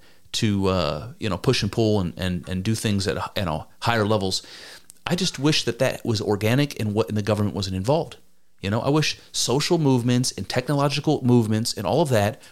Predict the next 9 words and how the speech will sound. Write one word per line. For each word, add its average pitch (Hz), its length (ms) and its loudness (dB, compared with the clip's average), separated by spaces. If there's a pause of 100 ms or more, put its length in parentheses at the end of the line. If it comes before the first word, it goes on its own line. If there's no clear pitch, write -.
was 113 160 0 (160)
com-, 104 220 -2 (100)
was 123 180 2
completely 165 800 -2
independent 131 380 2
of 139 80 0
the 165 60 -4
government, 165 440 0 (460)
and 110 420 0